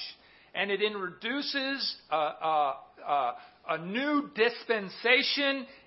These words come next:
in the life of Israel as they desire and they bring in a man-appointed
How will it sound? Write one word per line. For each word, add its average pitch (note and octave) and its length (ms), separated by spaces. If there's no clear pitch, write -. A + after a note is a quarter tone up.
in F3+ 200
the E3 80
life F#3+ 440
of G#3 120
Israel A#3+ 560
as F#3+ 180
they G#3 280
desire C4+ 800
and E3+ 200
they F3 140
bring B3 400
in B3+ 420
a F3+ 280
man-appointed A3+ 1500